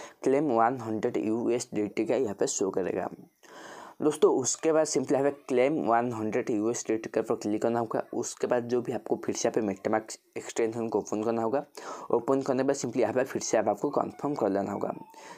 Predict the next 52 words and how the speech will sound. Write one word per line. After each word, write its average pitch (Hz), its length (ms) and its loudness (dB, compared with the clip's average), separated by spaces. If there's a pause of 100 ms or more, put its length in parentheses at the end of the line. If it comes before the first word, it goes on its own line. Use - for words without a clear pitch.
(120)
जैसे 135 280 0
कि 143 80 4
यहाँ 120 100 4
पे 135 60 6
आप 131 160 2
कन्फर्म 113 320 2
करोगे, 127 260 2
then 123 100 0
यहाँ 104 140 0
पे 117 60 6
आप 117 80 4 (180)
देख 117 200 0
सकते - 140 0
हो 117 60 4
अभी 131 100 -2
मेरा 120 200 0
क्लेम 117 340 0
पेंडिंग 107 400 0
में 123 80 -4
है 127 60 -2
and 123 100 -2
यहाँ 101 140 -2
पे - 100 -10
क्लेम 101 180 0
मेरा 107 200 0
सक्सेसफुल - 640 -4
भी 147 200 -2 (140)
हो 95 40 -4
गया। 95 260 -2 (920)
उसके 127 260 0
बाद 135 120 4
simply 120 240 -2
यहाँ 110 160 2
पे 117 80 4
आप 117 100 4
जाने 107 300 0
के 104 60 -2
बाद 123 80 2
simply 110 200 -4
इसमें 113 380 0
आपका 107 240 0
जो 117 160 0
भी 127 260 -4 (100)
आपका 113 200 -2
बैलेंस 101 480 0
में 123 120 -2
यहाँ 101 140 -4
पे 110 120 -6
शो 107 160 -2
करेगा 110 360 2
वन 113 340 2
हंड्रेड 104 400 -2